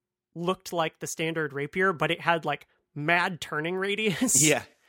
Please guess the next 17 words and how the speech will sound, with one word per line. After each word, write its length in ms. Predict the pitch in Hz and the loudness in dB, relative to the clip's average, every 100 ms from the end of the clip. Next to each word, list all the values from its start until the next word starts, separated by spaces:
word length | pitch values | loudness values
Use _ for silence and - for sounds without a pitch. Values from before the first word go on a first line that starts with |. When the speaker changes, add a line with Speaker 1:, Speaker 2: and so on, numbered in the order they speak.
| _ _ _ _ - | _ _ _ _ 2
Speaker 1:
Um, 360 | 180 170 165 185 | 6 8 6 2
so 200 | - 185 | 2 4
he, 100 | 190 | 4
he 120 | 190 190 | 2 4
would 160 | 196 | 4
just 200 | - 208 | 2 -6
sort 120 | 240 | -4
of 100 | 208 | -4
come 160 | - 214 | -2 -2
and, 100 | 196 | -2
like, 200 | 156 - | -4 -8
flit 260 | - 208 202 | -4 0 2
around 380 | 147 151 165 | 2 2 0
you 80 | 143 | -2
like 180 | 139 139 | -6 -6
a 60 | 143 | -2
bug. 420 | 151 139 170 | 0 0 -6